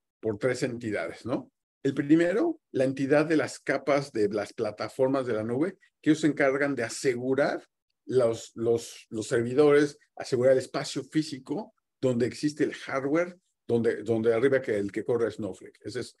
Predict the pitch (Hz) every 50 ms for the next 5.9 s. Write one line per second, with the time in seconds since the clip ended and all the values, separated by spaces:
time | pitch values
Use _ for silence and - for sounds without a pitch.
0 | _ _ - 101 110 - - 131 127 120 117 107 - 131 131 - 131 123 120 117
1 | 113 110 - 113 98 98 107 - _ _ _ _ _ _ _ _ - 113 131 -
2 | 156 - - 196 190 180 165 147 147 143 - 135 123 120 107 123 131 117 - 135
3 | 135 156 170 170 165 151 160 160 - - _ _ _ _ _ _ _ _ - -
4 | 143 147 147 151 147 139 131 131 123 113 - 135 131 147 165 196 202 - - 214
5 | 214 - - - 156 127 127 135 135 - 160 185 220 214 165 143 147 147